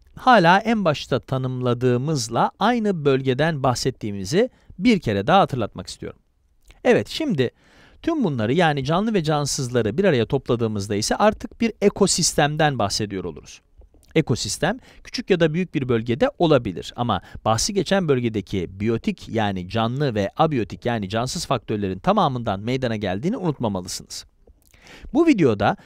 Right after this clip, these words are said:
karşımıza çıkabilecek ekosistem çeşitlerinden bahsedip bir ekosistemi oluşturan öğelerin birbirleriyle nasıl bir etkileşimde buldukları üzerine biraz düşüneceğiz. Bundan maddenin korunumu olarak da bahsedilebilir ve maddeler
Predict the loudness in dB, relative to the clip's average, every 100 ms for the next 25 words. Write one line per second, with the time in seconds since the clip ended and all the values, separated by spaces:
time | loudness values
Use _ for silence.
0 | _ 2 2 2 -2 -2 0 0 0 -2
1 | -4 -2 -2 -2 -2 0 0 -2 -8 -4
2 | -4 -2 -2 -4 -4 -4 -2 -2 -2 -6
3 | -20 -12 0 0 0 -2 -2 -2 -4 -2
4 | -2 -4 -6 -6 -2 -2 0 0 2 2
5 | 0 0 0 0 0 2 2 2 0 -2
6 | 0 0 -2 -2 -6 -4 -2 -2 -2 -6
7 | 0 2 2 -2 -2 0 0 -2 0 0
8 | -2 -4 -10 -8 -8 -8 -10 -12 -18 _
9 | _ _ _ _ -20 _ _ -20 -20 -4
10 | 0 6 6 6 0 2 4 4 2 -4
11 | -2 2 4 4 2 2 2 2 2 2
12 | 0 4 4 2 -2 2 0 0 -4 0
13 | -2 -2 -2 -2 0 0 2 0